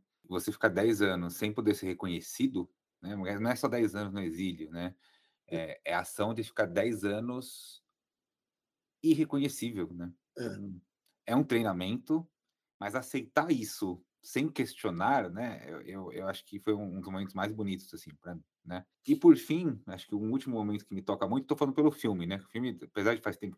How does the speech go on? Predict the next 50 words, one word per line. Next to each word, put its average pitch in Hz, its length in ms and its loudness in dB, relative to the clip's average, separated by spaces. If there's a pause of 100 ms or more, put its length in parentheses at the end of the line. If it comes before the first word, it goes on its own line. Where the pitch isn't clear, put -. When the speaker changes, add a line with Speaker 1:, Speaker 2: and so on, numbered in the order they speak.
Speaker 1:
fazer 87 160 -4
tempo 90 220 -10
que - 80 -8
eu 80 80 -4
vi, 95 140 -2
tá 117 120 2
na 110 60 -4
minha 110 120 -4
cabeça, 101 640 0
tá 101 100 -2
no 95 60 -4
meu 98 120 -6
coração. 101 500 -2 (140)
Foi 151 120 6
a 139 40 10
morte 143 260 4
do 147 80 8
Bhima. 113 400 2 (160)
É 95 80 -8
um 98 60 -6
personagem 110 560 0
que 107 720 -4
ele 98 160 -4
era 104 160 0
imortal 113 560 2
e 135 40 0
ele, 127 180 -4
ele, 107 200 -2 (100)
ele, 98 300 -10
ele 104 200 -2
tinha 107 180 -6
ganhado 104 220 0
o - 20 0
benefício 104 400 -6
de 98 80 -6
escolher 107 640 0 (560)
quando 143 280 2
ele 135 120 2
ia 131 100 6
morrer, 92 340 -2
né? 82 180 -16 (1000)
E 117 80 0
aí, 110 160 2
eventualmente, 117 480 -2
na 117 100 -4
guerra, 110 600 0
ele, 101 760 -6
ele 98 100 -8
escolhe 92 340 -4
morrer 98 420 -4